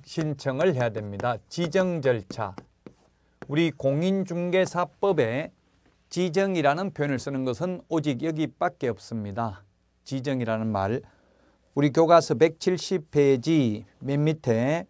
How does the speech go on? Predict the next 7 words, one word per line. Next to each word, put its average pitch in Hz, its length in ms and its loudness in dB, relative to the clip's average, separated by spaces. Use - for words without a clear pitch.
지정 165 340 2
절차가 147 560 4
박스가 165 600 2
나와 120 220 4
있습니다. 113 680 -4
요건급이라고 147 920 2
했는데 127 520 0